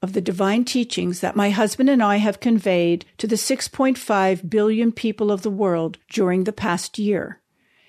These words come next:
It is to remind you once again of your role and mission as seen from the viewpoint of God's providence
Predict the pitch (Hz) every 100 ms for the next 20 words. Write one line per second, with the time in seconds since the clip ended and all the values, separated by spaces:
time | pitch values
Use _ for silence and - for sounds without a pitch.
0 | _ _ 226 226 - 233 220 214 226 247
1 | 202 185 190 196 202 202 240 185 156 -
2 | 185 202 202 202 226 190 180 185 202 196
3 | 208 214 170 170 - 190 190 - 208 208
4 | 214 208 190 214 240 - 185 180 185 196
5 | 175 175 - - 190 196 170 - - -